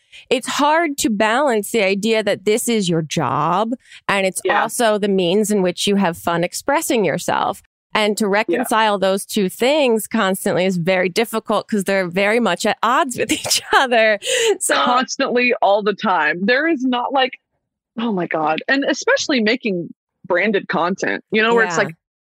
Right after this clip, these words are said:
Speaker 2: "Be yourself, but for our brand."
Speaker 1: <laughs> Yeah, yeah, yeah.
Speaker 2: What
Speaker 1: But
Speaker 2: does
Speaker 1: it's gonna
Speaker 2: that
Speaker 1: say
Speaker 2: mean?
Speaker 1: paid advertisement. But
Speaker 2: Yeah.
Speaker 1: just, like, be, you know, what you would do.
Speaker 2: Right. Keep it organic.
Speaker 1: <laughs>
Speaker 2: The fuck does that mean?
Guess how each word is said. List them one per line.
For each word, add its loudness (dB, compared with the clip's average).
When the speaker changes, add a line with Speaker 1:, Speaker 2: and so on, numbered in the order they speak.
Speaker 2:
"Be 2
yourself, -2
but -2
for 0
our -2
brand." -4
Speaker 1:
<laughs> -4
Yeah, 6
yeah, 4
yeah. 4
Speaker 2:
What 4
Speaker 1:
But 0
Speaker 2:
does 4
Speaker 1:
it's -2
gonna 2
Speaker 2:
that 0
Speaker 1:
say 2
Speaker 2:
mean? -8
Speaker 1:
paid 4
advertisement. 2
But 2
Speaker 2:
Yeah. 2
Speaker 1:
just, -2
like, 4
be, 2
you 2
know, 2
what 2
you 4
would 0
do. 0
Speaker 2:
Right. 2
Keep 0
it -2
organic. 0
Speaker 1:
<laughs> -4
Speaker 2:
The 2
fuck 0
does -2
that 2
mean? -6